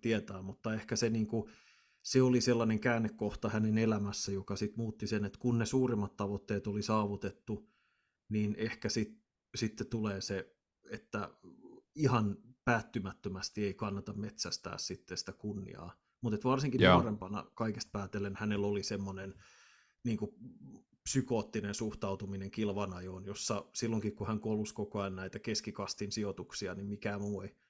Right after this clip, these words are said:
Speaker 1: ei, niinku, häntä tyydyttänyt kuin maksimaalinen onnistuminen. Niin
Speaker 2: Joo.
Speaker 1: se oli siis hyvin kiinnostava tosiaan, että ihan mukavasti niputti tän silleen yhteen, mut et sanotaan, että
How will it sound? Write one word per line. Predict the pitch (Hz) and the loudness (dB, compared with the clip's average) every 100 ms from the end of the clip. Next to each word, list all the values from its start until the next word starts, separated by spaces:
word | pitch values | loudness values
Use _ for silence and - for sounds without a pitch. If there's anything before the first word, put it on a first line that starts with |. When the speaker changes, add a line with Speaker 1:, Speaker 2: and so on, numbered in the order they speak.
| _ _ | _ _
Speaker 1:
ei, | 117 120 | -2 0
niinku, | 113 110 | 0 0
häntä | 123 113 | -2 2
tyydyttänyt | 139 131 104 - 101 101 | 4 4 4 -2 -6 -6
kuin | - 104 98 - | -6 -6 -6 -8
maksimaalinen | 117 - 120 101 98 98 98 | -8 -4 -4 -4 -8 -10 -8
onnistuminen. | 98 101 95 - 98 95 92 90 | -8 -8 -8 -8 -10 -10 -14 -14
Niin | 95 - _ | -16 -16 _
Speaker 2:
Joo. | 110 104 92 | 6 8 6
Speaker 1:
se | - 185 | 4 2
oli | 170 131 | 4 2
siis | 156 147 - | 0 -2 0
hyvin | 170 214 156 | 0 2 0
kiinnostava | 147 139 123 - 113 110 | 2 2 2 0 -2 0
tosiaan, | 127 113 110 101 | 0 2 2 2
että | 104 113 | 0 0
ihan | 113 120 | 0 -2
mukavasti | 120 113 123 - | 0 -2 -2 -2
niputti | 104 110 98 - | -2 -2 -4 -8
tän | - 104 | -4 -2
silleen | 104 107 95 92 | 0 -2 -2 -6
yhteen, | - - 101 | -8 -6 -6
mut | 98 | -6
et | 107 | -4
sanotaan, | - 127 123 117 | -2 0 0 -2
että | 117 | -6